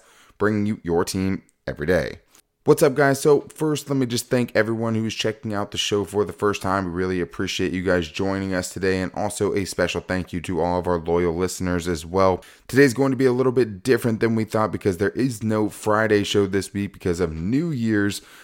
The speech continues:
New Year's will be on Friday this week, so we are going to be doing a little bit of a mix-up. We have a crossover Wednesday edition for you guys, and I know that's exciting because we get to talk with the Locked On Chiefs podcast and Chris Clark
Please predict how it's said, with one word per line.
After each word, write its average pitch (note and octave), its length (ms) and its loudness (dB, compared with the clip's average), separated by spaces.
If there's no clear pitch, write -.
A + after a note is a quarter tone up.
New G2+ 80 0
Year's F#2+ 220 2
will F#2+ 80 0
be F#2 180 -4
on F2+ 200 0
Friday F#2 320 0
this F2 260 -4
week, F#2 240 -6
so G#2+ 240 4
we G2+ 160 0
are G2+ 140 2
going G2+ 240 -2
to F#2 40 -6
be G2+ 80 -2
doing G2 300 -2
a F#2+ 140 0
little G#2 240 0
bit G#2 140 0
of G2 100 2
a G2 100 0
mix-up. G2+ 480 -2
We G#2+ 80 2
have G2+ 160 2
a G#2 120 0
crossover A2+ 880 0
Wednesday A2 580 2
edition G2+ 380 0
for F#2+ 220 -2
you F#2+ 60 -2
guys, F#2 340 -2
and G#2+ 140 4
I G2+ 80 6
know G2+ 180 6
that's F#2+ 240 2
exciting F#2 460 -2
because E2+ 220 -2
we F2+ 80 -6
get F2+ 120 -4
to - 80 -14
talk F#2+ 260 2
with F#2+ 140 0
the G2 160 -4
Locked F#2 380 -2
On F#2+ 120 0
Chiefs C3+ 320 -4
podcast G#2 600 -4
and G#2 400 -2
Chris - 360 0
Clark G2 580 2